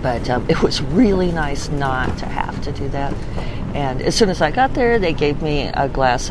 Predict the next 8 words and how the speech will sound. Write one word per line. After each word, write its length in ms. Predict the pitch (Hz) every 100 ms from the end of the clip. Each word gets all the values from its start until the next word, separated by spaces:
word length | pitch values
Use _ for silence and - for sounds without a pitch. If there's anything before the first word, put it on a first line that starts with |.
| -
of 300 | 123 117 117 - - -
cava, 500 | 170 143 143 202 427
Blanc 320 | - 147 131 -
de 80 |
Blanc, 420 | 135 143 190 381 -
and 180 | 143
that 200 | 135 123
was 420 | - 123 - -